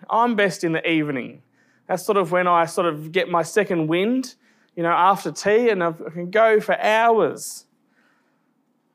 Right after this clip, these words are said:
I'm a night person. I'm very happy to have a slower morning, but I pretty much always have energy of an evening. Nicky Gumbel, who wrote Alpha, is, uh, pretty much the opposite of me,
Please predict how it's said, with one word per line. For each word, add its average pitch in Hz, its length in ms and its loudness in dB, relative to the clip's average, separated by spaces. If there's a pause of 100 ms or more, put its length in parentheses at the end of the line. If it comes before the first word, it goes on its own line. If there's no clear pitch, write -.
(400)
I'm 151 180 -2
a 160 40 -2
night 233 320 0
person. 180 480 -6 (1200)
I'm 190 180 -2
very 233 280 4
happy 208 260 4
to 170 60 2
have 156 160 2
a 147 40 0
slower 165 840 2
morning, 147 720 -4 (1040)
but 170 120 2
I 175 40 4
pretty 220 320 -6
much 190 360 -4
always 180 420 0
have 165 220 -4 (100)
energy 160 380 -2
of 143 180 -2
an 147 100 -2
evening. 196 580 -2 (1120)
Nicky 254 300 0
Gumbel, 180 680 2
who 156 160 -4
wrote 156 200 4
Alpha, 175 440 4
is, 151 280 0
uh, 147 320 4 (120)
pretty 277 180 0
much 240 160 2
the 175 100 2
opposite 180 400 2
of 147 160 -2
me, 139 460 -2